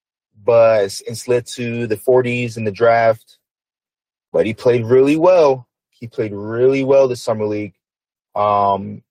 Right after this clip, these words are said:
showing that he is a pro-level scorer. College is not for everyone. The college game is not for everyone. And for him being in high school,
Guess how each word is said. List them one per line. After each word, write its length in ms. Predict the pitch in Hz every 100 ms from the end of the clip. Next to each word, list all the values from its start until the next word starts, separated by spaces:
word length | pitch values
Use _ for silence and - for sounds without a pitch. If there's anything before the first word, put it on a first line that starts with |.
| _
showing 440 | - - 127 123
that 200 | 117 113
he 240 | 110 131 127
is 340 | 113 120 110 -
a 480 | 117 113 113 104 98
pro-level 680 | _ 131 127 131 123 123 120
scorer. 580 | 117 - 117 123 139 156 _ _ _ _ _ _ _ _
College 460 | - 127 156 175 -
is 200 | 113 101
not 360 | 113 117 127
for 180 | - 123
everyone. 540 | - 110 95 82 82 80 _ _ _ _ _ _ _ _ _ _ _ -
The 80 |
college 400 | 107 110 131 135
game 280 | 127 127 131
is 160 | 107 92
not 280 | 104 101 101
for 200 | - -
everyone. 500 | 98 92 85 92 85 113 _ _ _ _ _ _ _ _ _ _
And 520 | 110 107 104 104 104 - _ _ _ _ _ _ _
for 140 | -
him 560 | 123 147 156 156 147 131 _ _ _ 131
being 220 | 135 135
in 120 | 123
high 200 | 127 139
school, 640 | 131 127 127 123 123 117